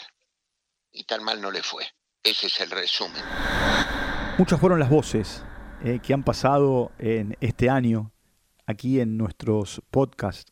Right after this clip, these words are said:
Speaker 2: del Proyecto Liderar. Ese recuerdo que cuenta Chicho Serna, eh, de la llamada telefónica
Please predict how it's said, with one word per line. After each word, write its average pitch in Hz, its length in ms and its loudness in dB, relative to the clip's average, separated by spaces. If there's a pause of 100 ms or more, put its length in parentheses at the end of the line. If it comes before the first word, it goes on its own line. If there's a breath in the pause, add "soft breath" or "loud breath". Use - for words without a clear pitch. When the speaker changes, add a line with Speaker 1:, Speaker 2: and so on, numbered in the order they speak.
Speaker 2:
del 104 160 -2
Proyecto 110 400 2
Liderar. 104 520 0 (1300 soft breath)
Ese 135 240 4
recuerdo 139 480 4
que 107 140 -2
cuenta 117 560 0 (100)
Chicho 127 240 0
Serna, 104 560 -2 (380)
eh, 120 260 -4 (220)
de 113 140 0
la 110 100 2
llamada 123 340 2
telefónica 151 760 2